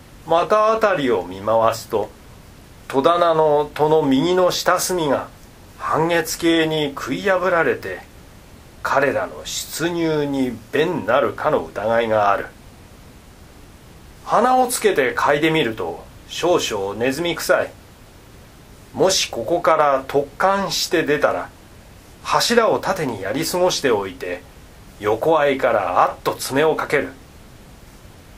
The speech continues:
もし天井から来たらと、上を仰ぐと、真っ黒なすすがランプの光で輝いて、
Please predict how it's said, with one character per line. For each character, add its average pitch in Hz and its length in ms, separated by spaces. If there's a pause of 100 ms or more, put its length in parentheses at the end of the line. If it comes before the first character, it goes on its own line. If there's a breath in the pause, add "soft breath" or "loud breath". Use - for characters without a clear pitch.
(380)
も 131 160
し - 360
天 127 280
井 151 360
か 135 120
ら 135 220
来 - 160
た 151 200
ら 123 180
と、 98 240 (480)
上 190 200
を 185 200
仰 175 340
ぐ 107 80
と、 - 240 (760)
真 117 180
っ - 40 (180)
黒 202 300
な 117 160
す 156 200
す - 160
が 107 300 (180)
ラ 165 240
ン 143 60
プ 147 140
の 123 140
光 139 360
で 117 120
輝 131 440
い 110 80
て、 85 200